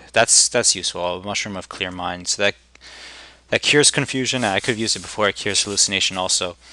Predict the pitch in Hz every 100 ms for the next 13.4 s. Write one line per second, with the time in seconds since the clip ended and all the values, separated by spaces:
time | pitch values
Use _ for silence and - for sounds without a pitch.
0 | - - - - - - 104 104 101 104
1 | - 110 107 101 101 - 95 - - 92
2 | - 90 - 90 - 98 101 117 - 123
3 | - 127 98 104 98 - 92 - 90 87
4 | - 90 90 90 87 90 90 87 - 90
5 | 90 - - 107 - 98 131 - 131 107
6 | 90 101 107 104 98 92 90 87 - -
7 | - - - - - - - - - -
8 | - _ _ _ 104 95 95 98 95 90
9 | - - _ _ _ _ - 147 - 127
10 | 143 - 120 110 110 104 101 - - -
11 | - - - - 113 98 98 113 110 101
12 | 98 - 120 113 - 98 - 131 - 120
13 | 113 107 - -